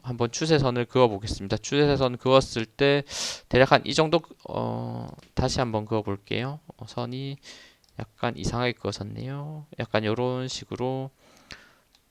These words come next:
어, 이거 추세선은 사실 긋기 나름이긴 한데, 어, 한 요 정도 보겠습니다. 요 정도 봤을 때 어쨌든 요렇게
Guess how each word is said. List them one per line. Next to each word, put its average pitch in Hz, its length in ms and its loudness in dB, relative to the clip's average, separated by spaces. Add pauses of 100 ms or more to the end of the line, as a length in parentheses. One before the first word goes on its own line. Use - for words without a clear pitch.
(340)
어, 123 480 -8
이거 139 140 -2
추세선은 175 540 4
사실 139 240 2
긋기 170 400 0
나름이긴 123 500 2
한데, 123 460 2 (160)
어, 110 240 -4
한 117 200 -6
요 110 80 0
정도 143 640 2
보겠습니다. 113 640 2 (360)
요 123 60 4
정도 143 220 4
봤을 175 300 8
때 165 120 6
어쨌든 143 520 8
요렇게 120 300 4